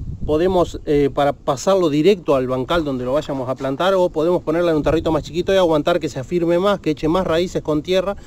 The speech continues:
y ahí la pasamos. Los apios están muy lindos también, que están por acá.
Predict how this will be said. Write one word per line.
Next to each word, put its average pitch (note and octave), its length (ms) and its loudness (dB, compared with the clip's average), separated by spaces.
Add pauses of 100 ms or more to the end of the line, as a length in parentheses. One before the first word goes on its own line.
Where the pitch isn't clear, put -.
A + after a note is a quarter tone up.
(180)
y C#3 80 -4
ahí D#3 160 2
la E3+ 140 0
pasamos. C3 480 -6 (1080)
Los B2 200 -8
apios F3 180 -2
están E3 160 0
muy D#3 140 0
lindos F#3+ 260 -2
también, F#3 320 -2
que A3 60 -6
están C#3+ 180 -8
por D3+ 100 -4
acá. F#3+ 240 -2